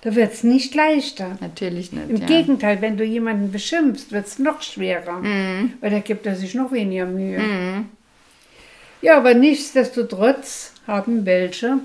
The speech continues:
Speaker 1: gewonnen.
Speaker 2: Ja, es haben aber wirklich viele aufgegeben,
Speaker 1: Ja, die
Speaker 2: die
Speaker 1: ma-,
Speaker 2: gesagt haben,
Speaker 1: ja.
Speaker 2: es geht nicht.
Speaker 1: Nur zwei Paare haben beendet.
Speaker 2: Ja.
Speaker 1: Mit
Speaker 2: Mhm.
Speaker 1: dem, mit dem Losungswort,
Speaker 2: Ja.
Speaker 1: das sie finden mussten.
Speaker 2: Genau.
Speaker 1: Ja. Und das waren Valentina und Jam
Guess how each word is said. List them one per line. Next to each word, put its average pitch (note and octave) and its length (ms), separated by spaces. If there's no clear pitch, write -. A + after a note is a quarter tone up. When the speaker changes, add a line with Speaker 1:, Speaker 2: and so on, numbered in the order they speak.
Speaker 1:
gewonnen. G3 640
Speaker 2:
Ja, B3+ 180
es - 80
haben G#3 140
aber F3 200
wirklich G3 260
viele B3+ 320
aufgegeben, E3 840
Speaker 1:
Ja, F#3+ 240
die F3+ 60
Speaker 2:
die A3 100
Speaker 1:
ma-, - 60
Speaker 2:
gesagt G3 280
haben, C4 100
Speaker 1:
ja. C4 40
Speaker 2:
es G#3 60
geht F#3+ 200
nicht. D#3+ 300
Speaker 1:
Nur C4 220
zwei F#3+ 280
Paare A3+ 480
haben G3+ 180
beendet. F#3 640
Speaker 2:
Ja. F3+ 260
Speaker 1:
Mit A3 140
Speaker 2:
Mhm. G#3 320
Speaker 1:
dem, A#3 60
mit G#3+ 200
dem G#3 180
Losungswort, G3 1040
Speaker 2:
Ja. F#3 240
Speaker 1:
das G3+ 180
sie G3+ 60
finden G3+ 480
mussten. F#3 640
Speaker 2:
Genau. F#3+ 420
Speaker 1:
Ja. F#3 280
Und G3+ 200
das F#3+ 220
waren G3 300
Valentina G3 760
und F3+ 220
Jam C4 380